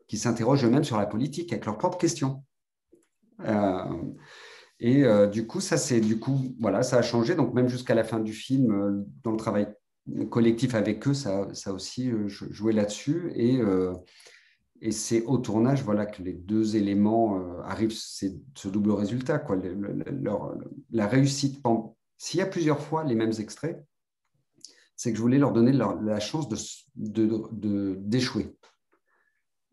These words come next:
Comme certains textes sont très, très difficiles, ce qu'on avait fait, c'est que chacun avait au moins deux ou trois extraits différents et que chaque extrait était joué par deux ou trois personnes,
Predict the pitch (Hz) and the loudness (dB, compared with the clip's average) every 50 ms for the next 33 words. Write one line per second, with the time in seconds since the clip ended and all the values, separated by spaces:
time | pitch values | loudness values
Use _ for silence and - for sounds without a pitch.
0 | _ - 135 127 127 143 139 139 147 143 143 170 165 - - 123 113 110 - - | _ 2 2 2 4 2 4 4 4 4 4 2 0 0 0 -2 -2 -2 0 -2
1 | 170 165 - 143 131 120 117 - - 110 - - - 143 180 202 196 - - - | -4 -2 0 -2 -2 -2 -2 -4 -6 -8 -6 -6 -4 -4 -2 -2 -2 -4 -6 -8
2 | - - - - - _ _ - - - 127 123 120 117 113 117 113 - 175 180 | -14 -20 -20 -20 -20 _ _ -16 -6 0 2 4 4 6 6 4 4 2 0 -2
3 | - - 127 - - 123 110 - 143 131 131 - 170 170 139 123 117 113 113 110 | -2 -4 -4 -2 -2 -2 0 0 0 0 2 2 2 2 4 4 4 4 6 4
4 | 110 110 110 139 160 160 147 - - 139 127 123 117 - - - - 107 107 110 | 4 4 2 2 2 0 0 -2 -4 -4 -4 -4 -6 -10 -10 -6 -4 -2 -2 -2
5 | 110 - 98 95 101 127 170 202 208 - - _ _ _ _ _ _ _ _ _ | -4 -4 -4 -2 0 0 0 -2 -4 -8 -12 _ _ _ _ _ _ _ _ _
6 | _ _ _ - 110 110 - 104 104 - 143 139 139 127 135 - - 151 165 165 | _ _ _ -6 -4 -2 0 0 2 2 0 0 0 -2 -2 -2 0 0 0 0
7 | - - 113 107 127 143 139 113 104 110 117 120 113 113 - - - 110 110 107 | 0 -2 -2 0 0 0 0 0 -2 0 0 0 0 -2 -4 -4 -4 -4 -4 -4
8 | 101 - - - 90 87 85 85 | -8 -10 -8 -8 -8 -8 -8 -10